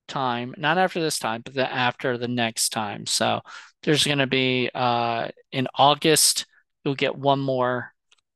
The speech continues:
and then in October, you'll get one more after that.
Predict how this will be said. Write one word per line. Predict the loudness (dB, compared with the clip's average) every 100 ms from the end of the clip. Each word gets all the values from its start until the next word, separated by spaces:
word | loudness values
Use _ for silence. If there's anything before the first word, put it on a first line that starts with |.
| _ -4
and | -2 0
then | 2 0 -2
in | -4 -4 -4 -2
October, | -2 -2 _ -6 0 2 4 2 2 -4 _ _
you'll | -4 0
get | 0 0
one | 0 0
more | 0 -4 -6 -12 -20 _ _ _ _ 0
after | 0 0 0
that. | 0 -2